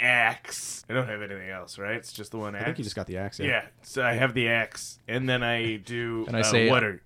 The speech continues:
Speaker 3: <laughs> "I'll always be able to depend on you, Axe.
Speaker 1: <laughs>
Speaker 3: You'll never leave me."
Speaker 1: <laughs> Yeah. Yeah. I go,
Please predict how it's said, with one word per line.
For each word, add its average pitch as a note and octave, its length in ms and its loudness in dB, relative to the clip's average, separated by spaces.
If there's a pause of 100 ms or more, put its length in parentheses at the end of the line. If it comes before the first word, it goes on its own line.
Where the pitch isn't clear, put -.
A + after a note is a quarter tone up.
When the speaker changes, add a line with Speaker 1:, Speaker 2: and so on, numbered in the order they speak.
(140)
Speaker 3:
<laughs> - 200 -8
"I'll C3+ 120 6
always D3+ 480 6
be D#3 140 6
able D3+ 160 6
to C#3 80 0
depend D3+ 400 2
on D3 160 4
you, D3 300 4
Axe. C3+ 440 2 (380)
Speaker 1:
<laughs> E3 260 6 (180)
Speaker 3:
You'll F#3+ 200 12
never F#3 320 12
leave C#3+ 240 8 (120)
me." F3 220 8
Speaker 1:
<laughs> F#3 80 6
Yeah. C#3+ 180 2 (400)
Yeah. D#3+ 300 8 (300)
I C#3 100 4
go, C#3+ 360 6